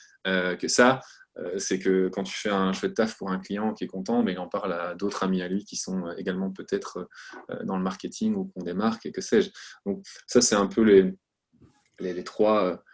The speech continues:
les trois steps, euh, principaux pour notre, euh, activation. Le premier, pour moi, étant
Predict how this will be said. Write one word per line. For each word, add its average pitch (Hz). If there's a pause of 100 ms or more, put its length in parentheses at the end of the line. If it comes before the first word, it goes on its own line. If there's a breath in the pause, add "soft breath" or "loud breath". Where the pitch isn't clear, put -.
(340 soft breath)
les 92
trois 101
steps, 110
euh, 90
principaux 107
pour 98
notre, 92
euh, 85 (300 soft breath)
activation. 101 (220)
Le 107
premier, 135
pour 98
moi, 104 (760)
étant 117